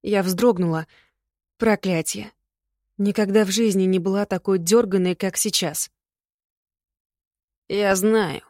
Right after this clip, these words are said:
Омега». Смерть подкурил сигарету, хотя в пепельнице лежала ещё одна тлеющая. Только делая очередной вдох, я поняла, насколько много дыма было в комнате. Я вовсе перестала дышать.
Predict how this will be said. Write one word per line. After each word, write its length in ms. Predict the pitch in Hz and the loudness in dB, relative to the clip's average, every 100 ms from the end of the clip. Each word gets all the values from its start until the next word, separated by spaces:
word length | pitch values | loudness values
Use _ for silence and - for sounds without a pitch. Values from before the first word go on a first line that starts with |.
| _ _ _ _ _ | _ _ _ _ _
Омега». 600 | - 185 180 165 151 147 - _ _ _ _ _ _ _ _ | -6 -2 2 2 0 -2 -6 _ _ _ _ _ _ _ _
Смерть 460 | - 220 214 180 - | -4 0 0 0 -6
подкурил 480 | 202 - 202 190 175 | -8 0 0 2 0
сигарету, 640 | - 175 185 254 208 165 - - _ _ - | -4 -2 0 0 0 -4 -6 -20 _ _ -8
хотя 280 | 247 233 | 0 0
в 80 | 208 | 0
пепельнице 600 | - 269 226 185 165 175 | -4 0 0 0 -2 -2
лежала 400 | 170 170 208 220 | -2 0 0 0
ещё 320 | 190 185 202 | 0 0 0
одна 220 | 180 175 170 | 0 -2 -6
тлеющая. 720 | 208 208 147 139 - 151 - _ _ _ _ _ - | -4 -2 -2 -4 -6 -8 -16 _ _ _ _ _ -2
Только 340 | 208 180 185 | 0 0 -2
делая 400 | 175 185 180 170 | 2 2 2 0
очередной 500 | 165 185 180 185 170 | -2 -2 0 0 -2
вдох, 420 | 160 208 226 - _ _ _ _ _ | -2 -2 -2 -4 _ _ _ _ _
я 260 | 190 190 170 | -4 -2 -4
поняла, 500 | - 190 190 214 226 | -4 -2 0 2 0
насколько 540 | 180 - 202 190 202 | 0 0 0 -2 0
много 440 | 202 202 185 156 147 | 0 2 2 0 -4
дыма 380 | 147 214 196 156 | 0 0 2 0
было 300 | 170 170 170 | -2 -2 -4
в 60 | |
комнате. 580 | - 156 143 147 - - _ _ _ _ _ _ _ _ _ - | -4 -4 -4 -8 -12 -14 _ _ _ _ _ _ _ _ _ -6
Я 240 | 180 165 | -2 0
вовсе 340 | 175 180 - | 0 -2 -2
перестала 540 | 160 170 160 - 165 160 | -2 -4 -4 -4 -2 -2
дышать. 540 | 165 - 147 - - | -2 -2 -4 -8 -14